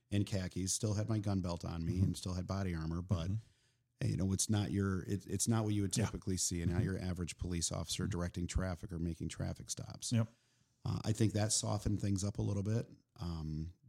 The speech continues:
Speaker 1: but it was difficult because a lot of the, a lot of the people that we were dealing with, they have had neg-, negative interactions
Speaker 2: Mm.
Speaker 1: with law enforcement. Um,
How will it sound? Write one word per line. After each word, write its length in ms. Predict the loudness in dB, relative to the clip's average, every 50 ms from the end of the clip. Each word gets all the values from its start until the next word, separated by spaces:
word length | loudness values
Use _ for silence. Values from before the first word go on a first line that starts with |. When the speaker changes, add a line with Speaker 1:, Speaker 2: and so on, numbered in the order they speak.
| 0
Speaker 1:
but 120 | 0 2 2
it 80 | 2
was 140 | 2 2 2
difficult 380 | 4 2 2 2 0 0 0 2
because 160 | 2 2 2
a 20 | 2
lot 220 | 2 0 2 0
of 80 | 2 0
the, 60 | 0
a 260 | -2 -4 -6 -6 -4
lot 220 | -2 -2 0 0
of 60 | -2 -2
the 40 |
people 220 | -2 -2 -2 0 0
that 60 | 0 0
we 100 | 0 0
were 100 | 0 -2
dealing 260 | -2 -2 0 0 2
with, 180 | 0 0 -2 -2
they 200 | -4 -4 -2 -2
have 140 | -4 -6 -6
had 340 | -6 -6 -4 -2 -2 0 0
neg-, 220 | 0 0 -2 -4 -4
negative 420 | -2 0 0 2 0 0 0 0 0
interactions 760 | 2 2 2 0 0 -2 -4 -4 -2 0 0 0 0 0 0 -2
Speaker 2:
Mm. 60 | -2 -4 -6 -10 -18 _ _ _
Speaker 1:
with 160 | 2 2 2 2
law 180 | 0 0 2 0
enforcement. 640 | 0 -2 -2 -2 0 0 0 2 4 4 2 2 0 -8 _ _ _ _ _ _ _ _ _ -4
Um, 420 | -2 0 0 0 0 0 -2 -2